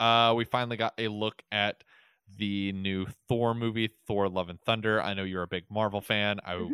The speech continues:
Speaker 1: would, uh, be just a bad podcasting partner if I didn't ask what y-, or give you the opportunity to give your thoughts and maybe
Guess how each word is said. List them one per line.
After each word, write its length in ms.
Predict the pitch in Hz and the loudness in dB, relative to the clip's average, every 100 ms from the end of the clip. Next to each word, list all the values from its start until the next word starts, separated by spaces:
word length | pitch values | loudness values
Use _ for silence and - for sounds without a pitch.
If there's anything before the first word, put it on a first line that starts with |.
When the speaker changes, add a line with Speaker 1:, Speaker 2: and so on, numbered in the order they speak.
| 349 | -6
Speaker 1:
would, 280 | 87 87 - _ _ _ - | -6 -8 -14 _ _ _ -6
uh, 460 | 87 87 87 87 87 _ _ _ _ _ | -2 0 -2 -4 -8 _ _ _ _ _
be 140 | 98 95 | -8 -6
just 260 | 95 87 - | -6 -8 -10
a 40 | |
bad 240 | - 90 92 | -8 -8 -8
podcasting 600 | - 92 - 95 95 107 | -4 -4 -4 -6 -8 -8
partner 320 | - 101 117 | -6 -6 -6
if 100 | 113 | -6
I 80 | 90 | -4
didn't 360 | 87 - 95 95 | -6 -8 -10 -10
ask 420 | 95 101 - - - _ _ | -2 -2 -2 -8 -16 _ _
what 240 | 104 113 113 | 2 2 2
y-, 160 | 147 135 - | -6 -10 0
or 220 | 139 131 | 4 4
give 240 | 127 170 165 | 4 4 4
you 120 | 175 | 6
the 120 | 156 | 6
opportunity 480 | 139 147 - 151 151 | 6 4 0 0 2
to 80 | 143 | 2
give 200 | 131 127 | 4 2
your 200 | 113 151 | 4 2
thoughts 460 | 147 165 170 - - | 4 6 6 4 0
and 300 | 117 113 110 | -2 -2 0
maybe 460 | 110 117 120 120 | 0 2 2 0